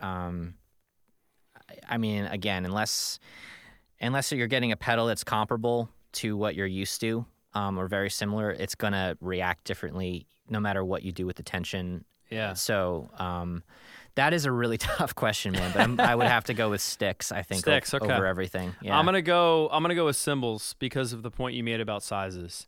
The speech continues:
Speaker 1: Yeah.
Speaker 2: I, I, I have to have stuff there. It doesn't matter if it sounds like cardboard in the moment, like, just to get through it.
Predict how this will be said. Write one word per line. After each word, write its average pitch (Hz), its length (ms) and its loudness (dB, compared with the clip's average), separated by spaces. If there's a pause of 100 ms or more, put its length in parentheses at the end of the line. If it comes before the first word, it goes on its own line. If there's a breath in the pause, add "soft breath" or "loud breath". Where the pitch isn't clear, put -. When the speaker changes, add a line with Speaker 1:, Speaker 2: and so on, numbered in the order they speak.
(100)
Speaker 1:
Yeah. 101 340 -4 (160)
Speaker 2:
I, 120 420 4
I, 131 200 8
I - 40 4
have 135 280 2
to 131 100 2
have 123 300 2
stuff - 360 -2
there. 113 400 0 (100)
It 147 80 -4
doesn't 151 260 0
matter 139 220 2
if 127 100 -4
it 123 80 -8
sounds 127 300 0
like 117 180 0 (360)
cardboard 120 800 0
in 127 140 -4
the 117 60 -4
moment, 123 480 -2
like, 107 220 -6
just - 220 -8
to 135 60 -6
get 117 220 -4
through 123 340 -2
it. 156 160 -2